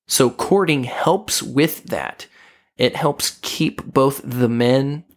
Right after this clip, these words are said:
and the women accountable to themselves and to God. And it's, it's, it's hard because, especially growing up in this culture where they're telling you,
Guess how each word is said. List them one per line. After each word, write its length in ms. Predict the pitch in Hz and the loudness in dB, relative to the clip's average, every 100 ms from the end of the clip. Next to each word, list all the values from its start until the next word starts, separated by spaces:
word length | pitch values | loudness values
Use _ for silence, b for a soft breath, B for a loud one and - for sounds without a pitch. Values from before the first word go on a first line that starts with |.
| - | 0
and 260 | 131 151 | 2 2
the 160 | 139 123 | 0 -2
women 440 | 117 117 117 117 - | -2 -4 -6 -8 -12
accountable 640 | 123 - 143 139 95 104 | -12 -6 -2 -2 -2 -6
to 180 | - - | -6 -6
themselves 500 | 131 120 - 78 - | -4 -2 -2 -2 -4
and 140 | 98 - | -8 -6
to 80 | |
God. 440 | - 110 98 - - B B B B - | -4 -2 -4 -8 -16 B B B B 0
And 120 | 135 | 2
it's, 360 | 135 - - b b b b _ | 2 -2 -4 b b b b _
it's, 260 | 151 151 - - | -2 -2 -4 0
it's 180 | 139 | 0
hard 400 | 185 127 135 202 | 2 2 4 2
because, 400 | 180 160 156 127 | 0 0 2 2
especially 440 | 131 - 147 147 139 | 0 0 0 0 0
growing 260 | 135 135 | 0 0
up 140 | 135 - | -2 -2
in 240 | 131 131 127 | -2 0 0
this 220 | 131 - | 0 -2
culture 720 | - 120 123 - 160 170 165 | -2 -2 0 2 0 0 -8
where 560 | - 131 120 110 120 127 - _ - _ _ _ - | -8 -6 -4 -4 -8 -14 -20 _ -20 _ _ _ 0
they're 160 | 135 | 0
telling 320 | 135 143 131 127 | 2 2 2 2
you, 320 | 135 131 | 2 2